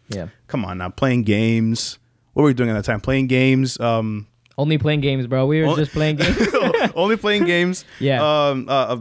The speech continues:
Speaker 2: watching videos, watching anime, uh, being on my phone, eating, eating a bunch of food, like, just being lazy, doing nothing. And that's how I would live my life. You know, I
Speaker 1: Right.
Speaker 2: would just, I would just do that. Like, I, I would just
Speaker 1: Yeah.
Speaker 2: waste time indulging whatever I want to indulge in.
Speaker 1: Yeah.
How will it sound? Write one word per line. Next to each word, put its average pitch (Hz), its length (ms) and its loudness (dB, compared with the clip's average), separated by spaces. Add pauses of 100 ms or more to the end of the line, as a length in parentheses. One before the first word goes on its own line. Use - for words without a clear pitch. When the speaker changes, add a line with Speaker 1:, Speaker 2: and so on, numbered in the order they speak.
Speaker 2:
watching 160 420 -2
videos, 160 400 2
watching 143 320 -2
anime, 143 460 0 (280)
uh, 123 140 2
being 147 220 2
on 160 100 2
my 151 120 2
phone, 147 400 0
eating, 151 420 0 (100)
eating 156 220 2
a 147 40 4
bunch 143 200 0
of 143 80 0
food, 147 400 0 (160)
like, 117 140 -4
just 127 180 -8
being 147 180 0
lazy, 135 640 0
doing 123 380 -4
nothing. 135 340 -4
And 117 180 -8
that's 139 220 -2
how 165 80 -2
I 139 120 2
would 123 140 -4
live 120 140 -6
my 110 140 -8
life. 101 260 -10
You 110 80 -12
know, 113 60 -10
I 110 80 -6
Speaker 1:
Right. 123 80 0
Speaker 2:
would 127 100 -4
just, 120 300 -8 (440)
I 120 120 2
would 147 80 4
just 131 140 0
do 135 120 4
that. 101 220 0
Like, 104 160 -6
I, 110 80 0
I 123 160 2
would 131 160 0
just 117 220 -4 (340)
Speaker 1:
Yeah. 120 260 -4
Speaker 2:
waste 151 260 0
time 156 460 2 (400)
indulging 135 500 2
whatever 143 200 4
I - 20 4
want 135 200 2
to 139 80 2
indulge 123 360 2
in. 120 220 -2 (100)
Speaker 1:
Yeah. 98 200 -4